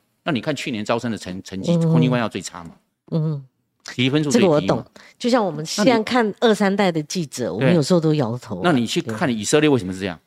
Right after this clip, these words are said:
Speaker 2: 对。
Speaker 1: 那我们为什么是这样？
Speaker 2: 嗯。嗯。
Speaker 1: 你去看人家嘛，他山之石可以攻玉，
Speaker 2: 嗯。
Speaker 1: 可以攻错，你要这样子嘛。你看以色列怎么来？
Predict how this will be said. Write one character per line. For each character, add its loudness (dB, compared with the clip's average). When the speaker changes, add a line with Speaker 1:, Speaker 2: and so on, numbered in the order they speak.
Speaker 2:
对。 -20
Speaker 1:
那 0
我 -4
们 0
为 2
什 -4
么 -10
是 -16
这 -8
样？ -12
Speaker 2:
嗯。 0
嗯。 -6
Speaker 1:
你 -10
去 -12
看 -2
人 -2
家 -2
嘛， -6
他 0
山 2
之 -6
石 -4
可 -4
以 0
攻 2
玉， 0
Speaker 2:
嗯。 -4
Speaker 1:
可 2
以 4
攻 2
错， 0
你 -4
要 -2
这 -6
样 -4
子 -14
嘛。 -20
你 -4
看 -2
以 -12
色 -4
列 0
怎 -10
么 -18
来？ -20